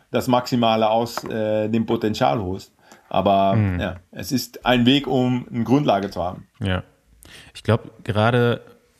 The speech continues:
Speaker 2: Fahrer, die dann letztendlich mit dir zusammengefahren sind, also ich denke jetzt an Kittel und Degenkolb, die haben schon sehr davon profitiert, dass sie eigentlich in diesem System, also die wurden ja auch wirklich systematisch schon damals aufgebaut, ne?
Speaker 1: Ja.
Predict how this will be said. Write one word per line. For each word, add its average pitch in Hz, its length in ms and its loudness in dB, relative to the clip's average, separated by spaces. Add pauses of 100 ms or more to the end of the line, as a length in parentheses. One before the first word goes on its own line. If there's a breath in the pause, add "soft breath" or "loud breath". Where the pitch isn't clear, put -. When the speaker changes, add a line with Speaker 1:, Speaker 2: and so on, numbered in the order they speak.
(380)
Speaker 2:
Fahrer, 113 360 2
die 110 120 -2
dann 104 320 2
letztendlich 107 440 0
mit 104 120 0
dir 107 80 -4
zusammengefahren 117 720 0
sind, 117 140 -2
also 95 400 0 (100)
ich - 100 -16
denke 98 220 -4
jetzt 95 160 -2
an 92 340 -2
Kittel - 280 -2
und 90 140 -2
Degenkolb, 107 460 0
die 95 100 2
haben 104 160 2 (560 soft breath)
schon 110 260 0
sehr 104 140 4
davon 104 340 0
profitiert, 101 680 -2
dass 98 160 -2
sie 95 100 2
eigentlich 95 320 0
in 95 100 0
diesem 92 520 2 (580)
System, - 580 -8
also 104 260 -2
die 101 300 -8
wurden 101 120 0
ja 101 80 2
auch 90 80 0
wirklich 98 200 -2
systematisch 104 680 2
schon 98 200 0
damals 95 260 2
aufgebaut, 87 600 0
ne? 101 200 0
Speaker 1:
Ja. 117 220 4